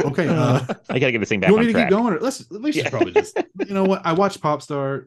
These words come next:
Speaker 1: great
Speaker 2: Oh,
Speaker 1: movie, comedy, you
Speaker 2: great
Speaker 1: know, like
Speaker 2: cry. I almost rewatched it because you posted about it, and then it was like, it was way too late to start a movie, and it was like,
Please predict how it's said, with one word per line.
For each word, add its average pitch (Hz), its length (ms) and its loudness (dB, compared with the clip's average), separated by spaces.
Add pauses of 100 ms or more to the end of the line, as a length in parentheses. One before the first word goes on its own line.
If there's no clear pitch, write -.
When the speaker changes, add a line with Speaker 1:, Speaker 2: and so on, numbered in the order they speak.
Speaker 1:
great 123 340 -4 (240)
Speaker 2:
Oh, 110 220 4
Speaker 1:
movie, 107 180 -10
comedy, 104 440 -12
you 98 100 -12
Speaker 2:
great 101 180 -2
Speaker 1:
know, 95 80 -14
like 98 140 -2
Speaker 2:
cry. - 100 -16 (100)
I 127 140 2
almost 170 240 2
rewatched 131 380 2
it 127 60 -4
because 113 240 -4
you 113 80 -4
posted 113 360 -4
about 80 240 -4
it, 85 40 -4
and 87 100 -6
then 95 80 -4
it 92 80 -4
was 85 160 -10
like, 90 120 -4
it 92 60 -8
was 92 140 -6
way 107 160 -2
too - 120 -6
late 90 80 -2
to 87 60 -6
start 87 140 -4
a - 20 -10
movie, 80 380 -6
and 87 80 -6
it - 20 -6
was 85 140 -8
like, 87 240 -8